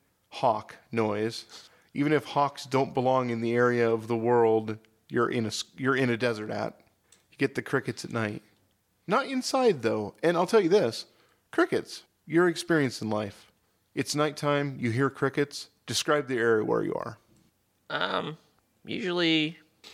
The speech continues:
Speaker 2: in town.
Speaker 1: In town, but also, aren't you also inside?
Speaker 2: Inside, yeah.
Speaker 1: You're usually inside when you hear 'em, right?
Speaker 2: Yeah.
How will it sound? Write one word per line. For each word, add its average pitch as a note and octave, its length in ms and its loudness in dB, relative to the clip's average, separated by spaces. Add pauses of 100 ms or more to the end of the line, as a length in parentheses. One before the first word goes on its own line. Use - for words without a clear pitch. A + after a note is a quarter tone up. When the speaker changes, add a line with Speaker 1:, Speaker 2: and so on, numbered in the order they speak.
(200)
Speaker 2:
in A#2+ 160 -6
town. A#2+ 440 -4 (400)
Speaker 1:
In G3 160 2
town, F3+ 380 0 (140)
but D3 80 0
also, B2 580 2 (580)
aren't D3+ 200 0
you D3+ 120 4
also D3 340 2
inside? E3 840 2 (180)
Speaker 2:
Inside, B2 520 -2
yeah. G2+ 160 -6
Speaker 1:
You're E3 120 2
usually G3+ 380 2
inside F3+ 380 2
when A2 160 -2
you G#2 60 -4
hear G2+ 120 -4
'em, G#2 100 -4
right? B2+ 240 -2 (120)
Speaker 2:
Yeah. B2+ 220 -2